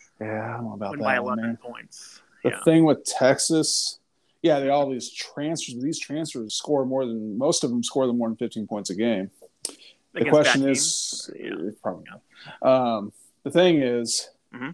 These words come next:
Speaker 1: mean, last night they hit thirteen threes. If Gonzaga control that perimeter,
Speaker 2: Yep.
Speaker 1: there's no way Texas is gonna even do anything in the paint. They're gonna try if they
Speaker 2: Yeah.
Speaker 1: can't get the perimeter shots, the three shots.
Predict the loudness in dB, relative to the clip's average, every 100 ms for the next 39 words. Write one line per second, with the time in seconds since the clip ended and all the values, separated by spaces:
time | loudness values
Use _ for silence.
0 | -8 -4 -2 -2 0 -2 -2 -2 2 0
1 | 0 -4 -2 -2 0 -2 -4 -10 -8 -2
2 | 2 4 4 2 0 0 -4 -6 -8 -4
3 | 0 2 0 -2 -6 -4 -4 -2 -2 -4
4 | _ _ _ -6 -4 -2 -2 -2 0 0
5 | 2 2 4 2 2 2 0 0 -2 -2
6 | -4 -6 -4 -2 0 0 0 0 0 0
7 | -2 -4 -2 -2 2 2 2 4 6 6
8 | 4 0 0 -6 -6 -12 -8 -4 -2 -4
9 | -2 -2 -2 -4 -8 -4 -2 -2 -4 -4
10 | -12